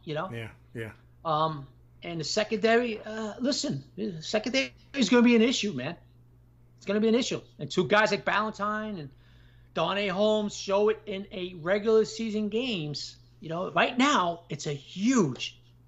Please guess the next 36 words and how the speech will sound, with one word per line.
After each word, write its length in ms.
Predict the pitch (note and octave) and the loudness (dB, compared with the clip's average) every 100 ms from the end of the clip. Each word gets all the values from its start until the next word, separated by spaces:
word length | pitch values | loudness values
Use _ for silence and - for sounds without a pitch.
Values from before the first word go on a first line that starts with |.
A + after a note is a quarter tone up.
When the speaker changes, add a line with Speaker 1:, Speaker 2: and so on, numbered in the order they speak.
| - | -16
Speaker 1:
huge 640 | - G3 G3+ E3+ - - | -2 2 4 2 -2 -6
question 400 | - D3 - A#2 | -2 -2 -2 -8
mark. 300 | - - - - _ _ - - - - - - - - - - | -10 -14 -20 -20 _ _ -20 -20 -20 -20 -20 -20 -20 -20 -20 -20
Speaker 2:
Funny 320 | - C3 B2 | -12 -6 -6
question 380 | A#2+ B2+ A#2 - | -6 -6 -8 -8
from 160 | A#2 A#2 | -10 -6
Greg 240 | B2 A2+ | -4 -2
Haywood. 460 | C3+ D#3 D3+ D3 B2 - - - - | 2 4 6 4 2 -8 -20 -20 -4
"I've 160 | C#3+ C#3 | -2 2
never 180 | C3+ | 0
played 260 | B2+ C#3+ C3+ | 0 2 4
American 400 | B2+ B2 A#2+ A#2+ | 4 2 0 -2
football, 480 | - A3 G#3+ G3+ F#3 | 2 4 8 10 10
but 120 | D#3+ | 6
given 220 | E3 C#3 | 2 2
the 80 | C#3 | 0
current 280 | C#3 D3+ C3 | 0 -2 -2
crisis 340 | - C3+ C3+ C3+ | -2 -4 -4 -6
in 60 | |
the 60 | A2+ | -6
secondary, 580 | - D3 C#3+ C3+ C3 C3+ | -4 -4 -2 0 0 0
<laughs> 80 | - | -2
how 80 | |
soon 300 | D#3 - D#3 | -2 0 -2
can 140 | C#3+ D#3 | -2 -2
I 80 | C3 | -4
expect 380 | B2+ - C#3+ | -6 -8 -8
a 40 | C3 | -8
call?" 520 | - D#3+ D#3+ D3+ - - - - - - - - - | -8 -6 -2 -2 -6 -18 -18 -18 -18 -20 -20 -18 -10
Uh, 340 | A2 G#2+ G#2+ G#2+ A2+ | -8 -6 -8 -10 -12
more 180 | A#2+ A2+ | -8 -8
questions 420 | - A2+ - A#2 | -6 -6 -6 -8
about 260 | G#2 F#2+ | -8 -10
Thomas. 720 | - C3+ C3 C3+ B2+ - - - - - | -8 -6 -2 -2 -4 -6 -10 -14 -20 -18
I 80 | G#2 | -12
mean, 340 | G#2 G2+ G2 | -10 -10 -12